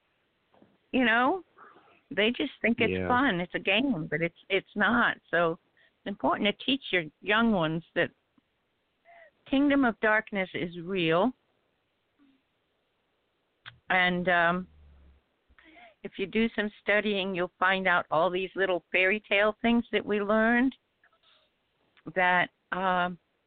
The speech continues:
Speaker 1: most of them are based on a kernel of truth. And you'll find out that fairies are actually little demons, you know, and
Speaker 2: Mm-hmm.
Speaker 1: elves and all those characters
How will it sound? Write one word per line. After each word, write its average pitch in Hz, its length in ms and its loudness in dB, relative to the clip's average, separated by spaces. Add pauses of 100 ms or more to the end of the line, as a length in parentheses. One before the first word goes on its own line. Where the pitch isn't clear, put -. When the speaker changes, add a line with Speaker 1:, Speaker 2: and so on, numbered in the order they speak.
(120)
Speaker 1:
most 208 340 0
of 247 100 0
them 208 260 0 (440)
are 185 80 0
based 196 360 -2
on 170 140 2
a 160 40 -2
kernel 180 440 0
of 156 100 -6 (180)
truth. 190 280 0 (1120)
And 185 140 0
you'll 185 240 2
find 196 300 0
out 190 260 2
that 165 220 0 (640)
fairies 220 480 2
are 190 160 2
actually 170 500 -2
little 165 320 -4
demons, 165 460 -2 (1300)
you 190 140 0
know, 170 340 0 (1200)
and 156 280 2
Speaker 2:
Mm-hmm. - 100 -2
Speaker 1:
elves 190 560 2 (260)
and 156 420 0 (520)
all 214 200 0
those 254 240 0 (140)
characters 240 720 0